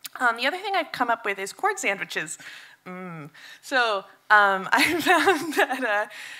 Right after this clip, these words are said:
I found that for kids who have a little bit of a harder time off the bat just coming up with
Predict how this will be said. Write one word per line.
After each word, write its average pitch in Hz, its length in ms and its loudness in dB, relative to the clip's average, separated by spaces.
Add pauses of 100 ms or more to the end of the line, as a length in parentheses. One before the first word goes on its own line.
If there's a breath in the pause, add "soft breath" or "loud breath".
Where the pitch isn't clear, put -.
(140 loud breath)
I 262 100 8
found 277 220 6
that 320 120 -2
for 285 80 2
kids 277 340 -6
who 262 120 -6
have 226 160 -2
a 247 40 -12
little 214 180 -6
bit 220 100 -2
of 214 60 -4
a 185 60 -2
harder 202 400 4
time 196 480 4 (100)
off 185 340 4
the 190 120 -6 (600)
bat 185 420 4
just - 220 -12
coming 196 300 -6
up 185 180 -2
with 175 260 -4